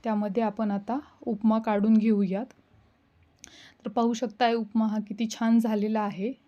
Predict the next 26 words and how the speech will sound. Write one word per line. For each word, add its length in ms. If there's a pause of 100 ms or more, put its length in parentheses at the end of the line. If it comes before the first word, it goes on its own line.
(140)
तर 100
तुम्ही 300
आता 240
यावरती 500
शेव 320
टाकून, 440 (380)
कोथिंबीर 580
टाकून 460 (140)
तो 60
उपमा 380
तुम्ही 300
खाऊ 240
शकता 480 (120)
लिंबासोबत 720 (120)
किंवा 260
दह्यासोबत, 640 (180)
ज्यांना 240
जे 180
आवडतं 480 (500)
त्याप्रमाणे 520
तुम्ही 380 (340)
त्यावरती 400
टाक-, 340
अं, 420
म्हणजे 420 (280)
टाकून 340